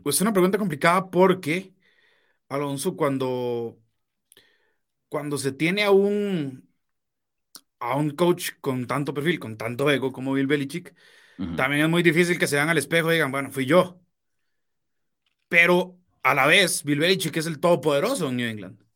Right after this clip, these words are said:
Speaker 1: Entonces, si no es él,
Speaker 2: Sí,
Speaker 1: ¿quién
Speaker 2: pero
Speaker 1: más
Speaker 2: creo
Speaker 1: es,
Speaker 2: que se,
Speaker 1: verdad?
Speaker 2: a ver, yo creo que se le está, eh, acabando el crédito. No voy a decir la cuerda, pero se está
Speaker 1: Lo
Speaker 2: acabando un poco el
Speaker 1: mencionamos, lo
Speaker 2: crédito.
Speaker 1: mencionamos cuando, cuando grabamos, creo que la cápsula de,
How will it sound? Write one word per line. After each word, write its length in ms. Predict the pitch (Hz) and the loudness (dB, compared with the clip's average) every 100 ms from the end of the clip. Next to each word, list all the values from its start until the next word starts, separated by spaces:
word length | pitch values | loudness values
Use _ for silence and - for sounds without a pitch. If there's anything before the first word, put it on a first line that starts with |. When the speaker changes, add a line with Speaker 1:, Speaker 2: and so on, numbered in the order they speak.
| - - _ _ - | -20 -20 _ _ -10
Speaker 1:
Entonces, 600 | 143 135 156 147 196 - | -8 -2 0 2 0 -2
si 180 | - 151 | -4 0
no 120 | 147 | 2
es 100 | 180 | 4
él, 120 | 208 | 4
Speaker 2:
Sí, 140 | 233 240 | 6 6
Speaker 1:
¿quién 140 | 190 | 6
Speaker 2:
pero 120 | 196 | 4
Speaker 1:
más 100 | 214 | 4
Speaker 2:
creo 140 | 202 262 | 2 2
Speaker 1:
es, 40 | |
Speaker 2:
que 80 | 180 | 2
se, 140 | 160 | 2
Speaker 1:
verdad? 160 | 131 - | 0 -4
Speaker 2:
a 80 | 107 | -4
ver, 180 | 101 101 | -2 -2
yo 140 | 98 | 2
creo 140 | 127 151 | 4 6
que 100 | 180 | 6
se 80 | |
le 80 | 160 | 6
está, 760 | 101 - 98 107 120 90 78 - - - _ _ _ - | 4 0 4 6 6 4 -4 -14 -20 -20 _ _ _ -2
eh, 320 | 117 107 98 | 4 4 4
acabando 400 | 90 - 101 127 | 2 2 6 6
el 120 | 120 | 6
crédito. 360 | - 95 85 87 | 2 0 -2 0
No 80 | |
voy 80 | 110 | 6
a 40 | 170 | 6
decir 160 | 139 | 6
la 120 | 131 | 4
cuerda, 260 | - 85 73 | 4 -2 -4
pero 140 | - | -4
se 80 | 175 | -4
está 160 | - 196 | -2 0
Speaker 1:
Lo 140 | 214 | 4
Speaker 2:
acabando 200 | 240 233 | 6 6
un 100 | 208 | 4
poco 240 | 240 349 143 | 2 2 0
el 60 | |
Speaker 1:
mencionamos, 60 | 127 | 0
lo 60 | |
Speaker 2:
crédito. 100 | 160 | -2
Speaker 1:
mencionamos 580 | 185 180 175 190 226 - | -2 -2 -2 -2 -4 -4
cuando, 400 | 208 196 180 143 | -4 -2 -2 -2
cuando 200 | 147 151 | -4 -4
grabamos, 280 | 151 151 180 | -2 -2 -4
creo 160 | 180 190 | -6 -2
que 80 | |
la 80 | 185 | 0
cápsula 360 | 165 165 185 175 | -2 -2 -4 -2
de, 380 | 156 135 120 | 0 -2 -4